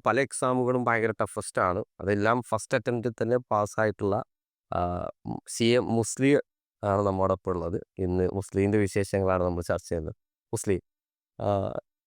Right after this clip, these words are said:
എജു താലിമിൻ്റെ പ്രേക്ഷകർ താങ്കളുടെ വാക്കുകൾക്ക് വേണ്ടി എന്ത് ചെയ്യാണ്? കാതോർത്ത് നിൽക്കുകയാണ്. ഈ ഒരു അച്ചീവ്മെന്റ് നിങ്ങൾ, ഏ, നേടിയ ഒരു ഹാപ്പിനെസ് മൊമെന്റ് ഉണ്ടല്ലോ, ആ ഒരു മൊമെന്റ്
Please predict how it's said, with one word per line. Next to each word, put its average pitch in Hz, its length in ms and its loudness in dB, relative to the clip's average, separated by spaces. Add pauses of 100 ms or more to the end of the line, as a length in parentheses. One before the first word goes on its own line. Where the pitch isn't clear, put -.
എജു 117 160 2
താലിമിൻ്റെ 135 360 2
പ്രേക്ഷകർ 123 460 2
താങ്കളുടെ 110 320 4
വാക്കുകൾക്ക് 101 500 0
വേണ്ടി 101 220 2
എന്ത് 92 120 -2
ചെയ്യാണ്? 87 220 -2 (300)
കാതോർത്ത് 95 380 0
നിൽക്കുകയാണ്. 87 380 -4 (380)
ഈ 139 100 6
ഒരു 135 460 2
അച്ചീവ്മെന്റ് 127 560 2
നിങ്ങൾ, 113 360 4 (340)
ഏ, 95 280 -2
നേടിയ 101 400 2
ഒരു 98 80 0
ഹാപ്പിനെസ് 104 580 -2
മൊമെന്റ് 92 300 -2
ഉണ്ടല്ലോ, 78 260 -10 (600)
ആ 98 80 0
ഒരു 104 120 2
മൊമെന്റ് 101 640 0